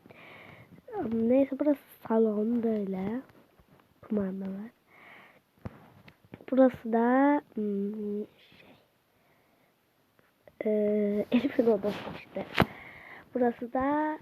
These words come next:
böyle bakım odası. Evimizi gösterdiğime göre kendimi tanıtabilirim. Benim adım Princess miydi, neydi?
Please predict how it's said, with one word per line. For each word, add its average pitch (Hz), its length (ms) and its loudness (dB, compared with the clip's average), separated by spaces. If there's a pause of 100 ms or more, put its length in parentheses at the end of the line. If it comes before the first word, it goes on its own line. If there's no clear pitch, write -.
(340)
böyle 220 420 0 (260)
bakım 220 300 -4
odası. 190 680 -10 (1200)
Evimizi 277 480 2
gösterdiğime 254 840 -2
göre 240 420 -6 (400)
kendimi 220 440 -8 (180)
tanıtabilirim. 190 1000 -12 (920)
Benim 254 300 4 (220)
adım 247 440 -2 (1600)
Princess 208 580 -8 (800)
miydi, 180 140 -10 (180)
neydi? 196 400 -10